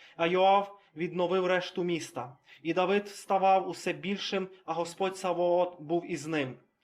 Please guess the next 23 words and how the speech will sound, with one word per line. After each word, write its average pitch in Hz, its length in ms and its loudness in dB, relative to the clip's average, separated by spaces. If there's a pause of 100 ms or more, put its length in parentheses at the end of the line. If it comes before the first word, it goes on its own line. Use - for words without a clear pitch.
(200)
А 175 120 2
оце 180 240 0
голови 190 360 2
Давидових 180 600 -2
лицарів, 185 560 -2 (260)
що - 280 0
хоробро 185 540 2
трудилися 180 720 -2
з 156 80 -6
ним 170 280 0 (240)
у 170 120 2
його 175 200 2
царстві, 170 720 -2 (140)
з - 160 -16
усім 190 320 -4
Ізраїлем, 180 600 2 (140)
щоб 175 300 -2
настановити 175 720 -2
його 170 180 0
царем 175 440 0 (260)
за 151 140 -4
Господнім 170 540 -4
словом 165 500 0